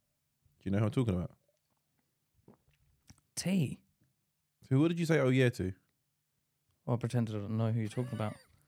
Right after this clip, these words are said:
Speaker 2: Who is it? Who's T?
Speaker 1: He lived with me for a while.
Speaker 2: Oh, I know him.
Speaker 1: Yeah.
Speaker 2: Yeah, yeah. That's
Speaker 1: He,
Speaker 2: not his
Speaker 1: he
Speaker 2: name, though.
Speaker 1: That's, uh, le-,
Speaker 2: Yeah, yeah,
Speaker 1: allegedly.
Speaker 2: Lev is his name.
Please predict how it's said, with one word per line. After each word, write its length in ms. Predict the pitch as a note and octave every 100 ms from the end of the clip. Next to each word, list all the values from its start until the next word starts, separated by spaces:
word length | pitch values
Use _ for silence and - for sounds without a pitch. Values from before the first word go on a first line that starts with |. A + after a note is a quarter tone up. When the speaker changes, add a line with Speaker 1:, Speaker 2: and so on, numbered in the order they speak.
| _ _ _ _ _ _
Speaker 2:
Who 80 | B2+
is 180 | A#2+ G#2+
it? 120 | - - _ _ _ _ _ _ _ _ -
Who's 180 | C4
T? 380 | - C#4 A3 A#2 - _ _ _ _
Speaker 1:
He 80 | A2
lived 220 | C#3+ C3+
with 100 | A2
me 80 | G2+
for 140 | G2
a 40 | F#2+
while. 220 | F#2+ G2 _ _ _ _ _ _ _ _ _ _ _ _ _ _
Speaker 2:
Oh, 140 | C#3 C3+
I 80 |
know 160 | C3+ B2
him. 220 | A2 G#2+ -
Speaker 1:
Yeah. 200 | - F2 F#2+ G2+
Speaker 2:
Yeah, 160 | G#2
yeah. 140 | G2+ G2+ - _ -
That's 140 | A2+
Speaker 1:
He, 40 | A2
Speaker 2:
not 80 | A#2+
his 80 |
Speaker 1:
he 40 | A#2+
Speaker 2:
name, 240 | C3 G#2+
though. 140 | G2+ G#2 _ _ _ _ _ _ _ -
Speaker 1:
That's, 200 | F#2+ -
uh, 40 | -
le-, 100 | F#2+
Speaker 2:
Yeah, 220 | G2 A2+
yeah, 60 | B2
Speaker 1:
allegedly. 280 | A2 A2 A2
Speaker 2:
Lev 120 | A2
is 40 | G#2+
his 120 | A2+
name. 200 | G#2+